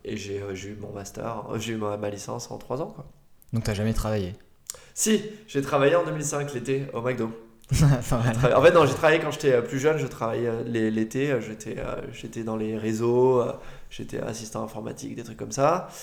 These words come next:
Speaker 1: Euh, j'ai bossé en tant que, ouais, au McDo, en tant qu'équipier en cuisine, euh, pendant deux mois et demi, trois mois. Au début où je montais ma bankroll, j'avais pas assez, donc pour vraiment vivre,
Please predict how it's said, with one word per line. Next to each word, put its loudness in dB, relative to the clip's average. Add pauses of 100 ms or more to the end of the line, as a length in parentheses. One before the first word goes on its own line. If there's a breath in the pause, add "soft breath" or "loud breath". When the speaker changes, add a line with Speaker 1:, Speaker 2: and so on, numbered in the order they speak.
(320 loud breath)
Speaker 1:
Euh, 0
j'ai -4
bossé 2
en 0
tant -4
que, -8
ouais, 0
au 2
McDo, 0
en -14
tant -14
qu'équipier -6
en -6
cuisine, -4 (500 loud breath)
euh, -4
pendant -6
deux 0
mois 0
et 0
demi, -8
trois -8
mois. -4 (220 loud breath)
Au 0
début 4
où 4
je 0
montais -2
ma 0
bankroll, 0
j'avais -4
pas -8
assez, -6
donc -12
pour -12
vraiment -8
vivre, -6